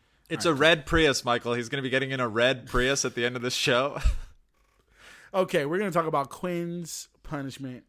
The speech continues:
Speaker 2: for this season. We're no longer doing movie punishments at the end of the season,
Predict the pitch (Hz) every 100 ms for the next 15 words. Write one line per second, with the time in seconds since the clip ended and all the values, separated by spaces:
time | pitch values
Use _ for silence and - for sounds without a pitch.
0 | _ 120 107 123 120 - 117 107 110 _
1 | _ - 269 262 208 175 160 147 139 131
2 | 127 120 123 127 120 104 117 123 117 117
3 | 110 104 - 117 107 110